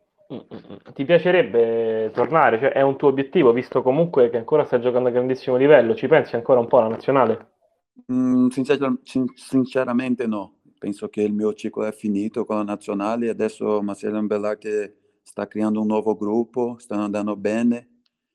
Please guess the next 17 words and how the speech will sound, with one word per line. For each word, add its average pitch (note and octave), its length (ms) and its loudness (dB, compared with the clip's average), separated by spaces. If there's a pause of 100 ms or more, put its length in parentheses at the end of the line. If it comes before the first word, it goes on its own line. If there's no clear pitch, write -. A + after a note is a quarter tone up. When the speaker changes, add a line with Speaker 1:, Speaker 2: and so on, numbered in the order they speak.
(140)
Speaker 2:
Dopo G#2 1000 0
la G#2 140 -4
mancanza A2 560 -4
qualificazione G#2+ 640 -8
al G#2 420 -8
mondiale G#2 520 -2
dell'anno G#2+ 320 -4
scorso, A#2 600 -6 (480)
lui G#2 220 -6
ha G#2+ 60 2
cambiato G2+ 480 -4
praticamente G#2 640 -8
tutto, A2 440 -4
giusto, G#2+ 380 -6 (520)
secondo G#2 340 -2
me G#2 180 2
giustamente, A2 960 -2